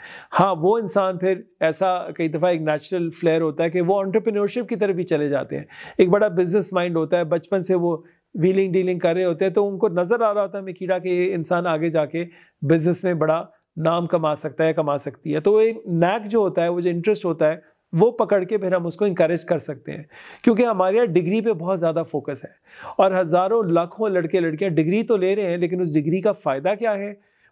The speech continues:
उसकी क्वालिटी क्या है, वो एंड में सीख क्या रहे हैं, इस पे हमारा रुझान नहीं है।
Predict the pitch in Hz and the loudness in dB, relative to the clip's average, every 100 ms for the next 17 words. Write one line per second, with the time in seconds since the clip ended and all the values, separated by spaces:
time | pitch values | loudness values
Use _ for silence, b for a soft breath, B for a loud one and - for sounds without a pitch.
0 | - 170 214 202 170 165 180 240 202 202 | -2 0 0 2 2 2 2 0 0 0
1 | 185 196 196 214 - 202 190 220 226 220 | 0 -4 -2 -2 0 0 2 0 0 0
2 | 226 233 240 196 175 196 b _ - 185 | 0 0 2 2 0 -4 b _ -2 0
3 | - 185 160 156 156 143 143 143 135 139 | 2 0 2 0 0 -4 -6 -6 -6 -6
4 | 131 131 | -8 -12